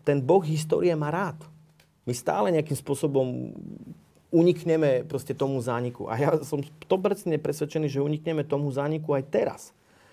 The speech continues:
Aj teraz sme možno, e, niekde na dne a cítime sa strašne zle a tá nenávisť tu je a bojíme sa rôznych proste nenávistných ľudí,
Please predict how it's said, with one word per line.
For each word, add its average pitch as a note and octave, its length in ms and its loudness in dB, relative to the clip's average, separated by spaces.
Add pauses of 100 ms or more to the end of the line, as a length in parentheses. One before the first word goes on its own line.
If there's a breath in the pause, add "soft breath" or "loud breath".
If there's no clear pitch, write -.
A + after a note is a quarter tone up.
(160 soft breath)
Aj A2+ 80 -6
teraz F3+ 420 6
sme C3+ 320 2 (300 loud breath)
možno, C3+ 640 6 (220 loud breath)
e, A2+ 240 0
niekde C#3+ 340 6
na C3 240 4
dne B2+ 480 2 (220 loud breath)
a - 100 -2
cítime C#3+ 400 0
sa C3 140 -4
strašne C3+ 420 -4
zle C3 380 6
a G#2+ 160 0
tá G#2+ 100 -8
nenávisť B2+ 480 -2
tu A#2 160 -6
je C3+ 220 4
a A#2 180 2
bojíme B2+ 460 2
sa A#2+ 320 0
rôznych A#2+ 480 0
proste A#2+ 320 -4
nenávistných B2+ 640 0
ľudí, C#3 400 2